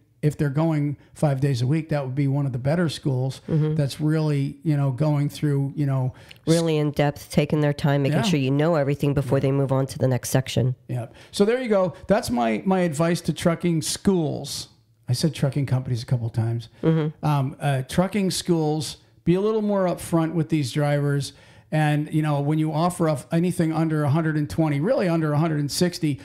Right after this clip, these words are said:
Speaker 1: you might wanna at least give them a warning instead of making them big promises that they're gonna get a job, because everybody knows in the industry a forty-hour course really doesn't do squat,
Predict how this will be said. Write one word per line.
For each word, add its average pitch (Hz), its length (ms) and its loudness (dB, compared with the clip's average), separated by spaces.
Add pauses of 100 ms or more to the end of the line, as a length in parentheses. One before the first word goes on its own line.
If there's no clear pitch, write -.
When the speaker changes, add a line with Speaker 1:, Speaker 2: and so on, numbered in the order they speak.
(140)
Speaker 1:
you 180 140 4
might 254 260 0
wanna 233 220 2
at 185 120 -2
least 196 400 -2
give 190 200 2
them 185 120 2
a 160 80 2
warning 156 600 0
instead 175 340 0
of 175 80 0
making 165 360 0
them 147 140 0
big 151 280 -2
promises 160 520 0
that 143 120 0
they're 151 100 -2
gonna 135 180 0
get 127 120 -2
a 127 60 -2
job, 123 420 0 (280)
because 147 520 2 (340)
everybody 175 500 2
knows 160 280 0
in 147 80 0
the 147 160 2
industry 147 320 -2
a 131 60 0
forty-hour 151 540 0
course 143 360 -4
really 170 220 2
doesn't 156 340 0
do 147 160 0
squat, 135 640 -2